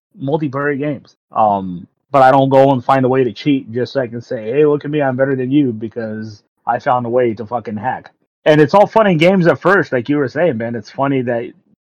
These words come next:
you know, they're doing this, but eventually it's gonna ruin the game. It's gonna kill it,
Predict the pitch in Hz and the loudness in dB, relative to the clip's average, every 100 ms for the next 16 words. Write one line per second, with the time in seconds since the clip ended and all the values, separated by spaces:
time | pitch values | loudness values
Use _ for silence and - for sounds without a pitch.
0 | - 143 127 123 117 131 165 123 107 117 | -8 -4 -2 0 0 0 0 -2 -2 -2
1 | 123 113 170 180 170 147 135 135 - _ | -2 2 2 4 4 4 4 2 -4 _
2 | _ 160 139 135 139 131 117 - 139 139 | _ -4 0 0 2 2 0 -2 0 2
3 | 131 107 123 101 - _ _ - 117 131 | 0 -4 -4 -6 -12 _ _ -16 -8 -8
4 | 110 - 127 - | -6 -6 -6 -6